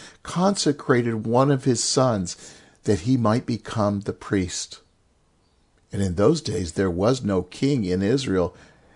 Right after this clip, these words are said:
and every man did what was right in his own eyes."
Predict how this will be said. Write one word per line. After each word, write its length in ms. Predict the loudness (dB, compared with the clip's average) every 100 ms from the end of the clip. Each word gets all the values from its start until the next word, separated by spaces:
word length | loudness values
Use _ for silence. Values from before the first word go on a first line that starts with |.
| _ _ _
and 160 | -2 0
every 260 | 2 2
man 360 | 2 2 0 -2
did 220 | -2 -4
what 200 | -4 -4
was 220 | -4 -8
right 360 | -6 -2 -2 -2 -6
in 120 | -10
his 180 | -8 -6
own 220 | -4 -2
eyes." 640 | 2 2 2 -2 -8 -12